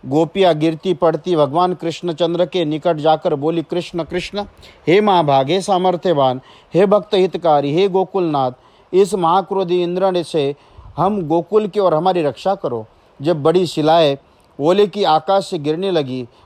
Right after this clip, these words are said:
उनसे बेसुध और व्याकुल गोकुलवासियों के देखा, तब सबने दुख दूर करने वाले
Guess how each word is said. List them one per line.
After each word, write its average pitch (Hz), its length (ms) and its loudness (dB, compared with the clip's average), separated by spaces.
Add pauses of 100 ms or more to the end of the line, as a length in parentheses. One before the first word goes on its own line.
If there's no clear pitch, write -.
उनसे 175 260 -2
बेसुध 175 520 0
और 175 120 2
व्याकुल 190 420 0
गोकुलवासियों 165 760 -2
के 170 140 -6
देखा, 151 340 -2
तब 156 220 -6
सबने 165 340 -4
दुख 160 300 -6
दूर 156 200 -4
करने 160 320 0
वाले 131 320 0